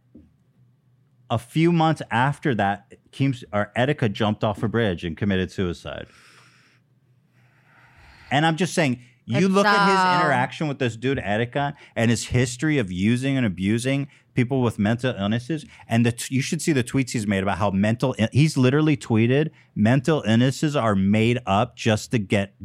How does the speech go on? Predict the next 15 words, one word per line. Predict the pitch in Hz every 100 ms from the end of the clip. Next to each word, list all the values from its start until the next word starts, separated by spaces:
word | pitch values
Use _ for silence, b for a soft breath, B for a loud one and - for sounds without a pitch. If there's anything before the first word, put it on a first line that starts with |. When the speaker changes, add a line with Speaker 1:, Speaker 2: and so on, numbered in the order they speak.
| - -
Speaker 1:
just | 120 -
to, | 123
for | - 104
people | 202 104
to | 101
get | 101 95
attention." | - 101 - 73 76 _ -
Like, | 120
he | 135
doesn't | 139 135
believe | 123 123 117
mental | 110 110
illnesses | 101 107 107 117
are | 95
real. | 107 110